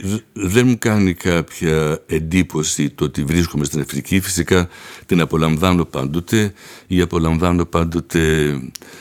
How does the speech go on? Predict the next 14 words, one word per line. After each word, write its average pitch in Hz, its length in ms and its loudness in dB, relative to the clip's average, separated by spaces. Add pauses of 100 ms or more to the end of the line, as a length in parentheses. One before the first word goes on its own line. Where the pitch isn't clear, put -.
(120)
ε, 82 100 -8
το 82 160 -2
στυλ 90 240 -2
των 85 220 2
ανθρώπων 78 840 0
στη 78 180 -4
Λατινική 78 720 -2
Αμερική, 78 680 0
αλλά 101 200 2
μου 101 100 4
είναι 123 120 2
τόσο 123 420 0
οικία 90 460 0
πια, 90 460 0